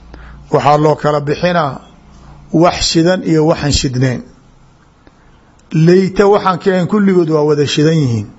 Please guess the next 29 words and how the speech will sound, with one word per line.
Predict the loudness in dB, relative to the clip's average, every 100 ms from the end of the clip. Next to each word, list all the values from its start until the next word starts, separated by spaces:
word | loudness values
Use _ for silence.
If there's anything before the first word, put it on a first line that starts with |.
| -20 -20 -20 -16 -4
Ayib, | -2 0 -4 -10 -20 -20 -14 -2
layta | 0 0 -2
ka | -2 -2
bix. | 0 -4 -8 -20 -20 -20 _ -20 _ -20 -20 _ -8
Layta | -2 0 0 0
marka | 0 0 -2 0
iyadoon | 0 0
shidnayn | -2 -4 -4 -4
bay | -4 -4
camal | -2 -2
falaysaa. | -2 -2 -2 -4 -6
Kow. | 0 0 0 -4 -18 -20 -20 -20 -20 -20 -20
Shanta | -6 0 2 2
soo | 0 0 0
hartay | 0 -2 -2
wax | -2 -2
shidka | -4 -2 -2
laga | 0 0
qaadi | 0 2 2 0
karo | 0 -2 -2
iyo | 0 0 0
waxaan | -2 -2
laga | -2 0
qaadi | 0 2 2
karin | 0 0 0
ay | -2
u |
kala | -2 -2 -2
baxaan. | -4 -6